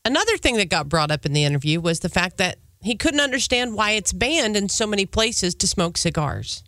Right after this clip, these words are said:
So, if you bring a cigar to a Metallica show for their M seventy-two World Tour,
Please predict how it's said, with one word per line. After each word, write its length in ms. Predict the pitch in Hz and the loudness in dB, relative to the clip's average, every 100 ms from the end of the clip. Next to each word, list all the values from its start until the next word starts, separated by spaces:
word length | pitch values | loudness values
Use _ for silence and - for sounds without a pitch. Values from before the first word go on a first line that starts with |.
| _ | _
So, 420 | - - 330 175 117 - | -2 2 2 0 -4 -6
if 220 | - 196 220 | -2 -2 0
you 140 | 240 | -2
bring 240 | 214 330 | 0 2
a 160 | 440 480 | 2 2
cigar 480 | - 349 277 262 269 | 0 2 2 2 0
to 180 | - 247 | -2 -2
a 80 | |
Metallica 680 | 233 220 - 233 254 285 320 | -2 -2 0 0 0 -2 -2
show 360 | - 208 139 151 | 0 0 0 -2
for 180 | 190 | -2
their 220 | 175 170 - | 0 0 2
M 220 | 254 330 | 0 2
seventy-two 720 | - 285 277 247 240 - 226 | 2 2 2 0 0 0 0
World 360 | 202 185 175 165 | 2 2 2 0
Tour, 440 | 285 254 139 143 | 2 2 2 0